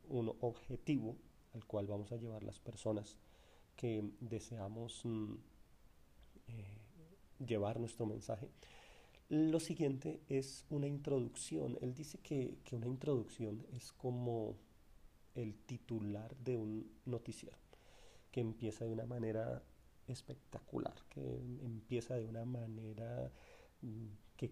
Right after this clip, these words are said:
capta la atención, que usted dice, "Algo extraordinario está sucediendo". La introducción debe ser muy bien pensada. La introducción debe ser algo que debe,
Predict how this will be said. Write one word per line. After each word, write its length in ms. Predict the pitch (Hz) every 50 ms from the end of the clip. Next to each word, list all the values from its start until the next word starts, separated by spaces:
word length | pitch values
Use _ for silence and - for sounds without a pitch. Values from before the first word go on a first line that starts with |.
| -
capta 360 | - 143 143 - - - 139
la 100 | 131 131
atención, 680 | 120 - - 117 107 101 - - 135 131 117 110 110 110
que 100 | - 123
usted 200 | - - - 113
dice, 380 | 113 110 107 - 123 - - -
"Algo 280 | - 127 135 135 135 143
extraordinario 840 | 147 147 - - - 120 117 110 107 110 113 107 107 107 107 113
está 220 | 117 - - - 113
sucediendo". 640 | - 127 117 - - 117 110 107 107 107 110 113 - - - - - - - - - - - - - -
La 120 | - 120
introducción 460 | 120 113 - 113 113 110 - - 117
debe 160 | 120 127 139 131
ser 220 | 135 - 139 131
muy 220 | 131 131 143 147
bien 220 | 139 139 139 135 131
pensada. 600 | 135 135 127 123 - - 123 - - - 117 - - - - - - - - - - - - - - - - - -
La 120 | 135 127
introducción 520 | 120 117 113 123 113 107 104 - - 110 107
debe 180 | 117 117 120
ser 240 | 123 - 127 120 - -
algo 320 | 131 123 113 117 131 131
que 340 | - - 131 117 113 113 110
debe, 540 | 107 107 110 107 107 110 110 117 113 123 -